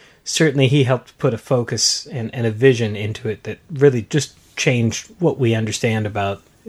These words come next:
you know, geek media, for lack of a better term. And I think the best way to remember him is in his own words. Quote, "You know my motto is Excelsior. That's an old word that means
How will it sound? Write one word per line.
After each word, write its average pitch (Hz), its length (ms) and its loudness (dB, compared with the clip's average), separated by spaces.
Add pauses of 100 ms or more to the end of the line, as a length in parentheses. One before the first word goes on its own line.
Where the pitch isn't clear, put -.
(260)
you 135 120 2
know, 104 100 -4 (320)
geek 135 340 2
media, 120 480 0 (100)
for - 160 -2
lack 107 280 0
of 107 40 -4
a 104 80 -6
better 196 240 -6
term. - 360 -14 (640)
And 139 80 4
I 139 40 6
think 139 180 0
the 143 80 2
best 139 260 4
way 147 100 4
to 135 80 4
remember 123 380 0
him 113 180 0
is 107 100 -6
in 113 140 0
his 113 140 0
own 123 240 -2
words. 101 360 -12 (840)
Quote, 139 420 2 (320)
"You 135 160 2
know 185 180 4
my 185 140 4
motto 151 380 2
is 127 100 -4
Excelsior. 113 640 -4 (140)
That's 127 160 -8
an 156 100 6
old 165 300 2
word 117 380 0
that 127 160 -6
means 120 240 -2